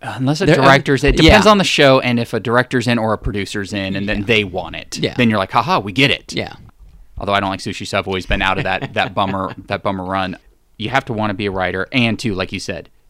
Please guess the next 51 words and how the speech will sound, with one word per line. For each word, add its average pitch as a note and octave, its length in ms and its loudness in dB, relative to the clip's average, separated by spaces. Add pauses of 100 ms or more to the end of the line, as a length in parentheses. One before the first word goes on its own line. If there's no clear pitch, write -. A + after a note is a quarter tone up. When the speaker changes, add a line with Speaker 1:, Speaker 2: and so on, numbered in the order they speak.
(100)
Speaker 1:
it G#2 120 -2
is G#2 180 -2
the - 160 -6
best F2 320 -12
food. A2+ 100 -8
You're A#2+ 280 -2
eating, B2+ 220 0
but D3 180 -6
here, C#3 140 -6
once C#3 160 -4
again, C#3 140 -6
you're B2 100 -8
eating, A#2+ 320 -8 (480)
you C#3+ 80 0
have D3+ 80 0
to - 60 -12
think D#3 160 -2
about A2+ 200 0
it. - 100 -12
Yes, C3 280 0
it's - 160 -8
probably A#2+ 340 0
a A2+ 60 -2
dream A2 240 -4
job G#2+ 220 -2
to G#2 40 -12
be G2+ 80 -8
spitballing G2+ 640 -4
ideas. F#2 420 -8
That's - 240 -12
awesome. F#2+ 440 -4 (440)
But C#3 160 2
you C3 160 2
are A#2+ 280 0
eating G#2+ 360 -4
out G2+ 180 -2
of F#2 80 -10
a G2 60 -8
tray F#2+ 380 -4
two - 260 -12
times F#2 580 -8 (260)
a G#2+ 60 -2
Speaker 2:
Pretty A#2+ 180 0
Speaker 1:
day. F#2+ 160 2
Speaker 2:
much, F#2 100 -4
Speaker 1:
You G2+ 80 -2
Speaker 2:
yeah. F#2 60 -6
Speaker 1:
get A#2 240 -2
there, G#2+ 380 -2 (120)
spitball G#2 500 -4
ideas, F#2+ 680 -6